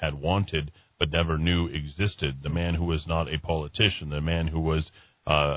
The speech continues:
uh, pulled himself by his own bootstraps, the man who had risked it all and lost it on a number of tosses, uh, you know, to, to bring back, uh, Rudyard Kipling's, uh, If poem. I mean, this is the man that we were looking for,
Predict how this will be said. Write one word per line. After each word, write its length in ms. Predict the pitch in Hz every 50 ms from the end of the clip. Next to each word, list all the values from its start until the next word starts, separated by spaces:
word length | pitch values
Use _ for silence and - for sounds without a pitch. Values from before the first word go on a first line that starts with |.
| - - -
uh, 100 | 78 76 -
pulled 160 | - 104 101 87
himself 400 | 90 85 80 - 92 87 82 -
by 160 | 85 80 78
his 180 | 80 80 76
own 280 | 82 87 104 107 104 85
bootstraps, 580 | 76 80 76 71 - - - 80 69 69 - -
the 60 | 80
man 200 | 82 82 82 80
who 120 | 85 82
had 120 | 80 73 78
risked 240 | 95 104 - -
it 80 | 90 85
all 240 | 80 78 80 78 76
and 120 | 76 73
lost 300 | 76 80 90 90 90 - -
it 140 | 82 78 71 - - - _ _ -
on 160 | - 80 76
a 40 | 73
number 320 | 73 76 90 104 101 90 78
of 140 | 69 -
tosses, 480 | - - 71 65 65 - - 65 64 67 - -
uh, 280 | 82 78 71 71 71 71 67
you 120 | 73 76
know, 120 | 71 71 71
to, 200 | - - 73 71 71 -
to 80 | -
bring 240 | 71 76 76 76 73
back, 220 | 76 76 73 71 - -
uh, 140 | 80 78 73 - - _ _ -
Rudyard 300 | - 92 85 80 76 71
Kipling's, 580 | - - 87 - - 85 80 78 78 73 - -
uh, 120 | 78 76 - -
If 140 | 101 101 98 - -
poem. 280 | - 73 71 73 78
I 60 | 87 104
mean, 220 | 107 101 95 90
this 240 | 101 117 120 - - _ _ -
is 260 | 107 98 98 92 90 87 -
the 240 | 92 92 92 90 87
man 480 | 87 85 85 85 85 85 85 87 87
that 280 | 80 80 80 80 78 - - 73
we 280 | 80 82 85 85 82 82
were 160 | 78 78 76
looking 480 | 76 82 98 107 - - 78 73 73 71
for, 320 | - 76 76 76 73 73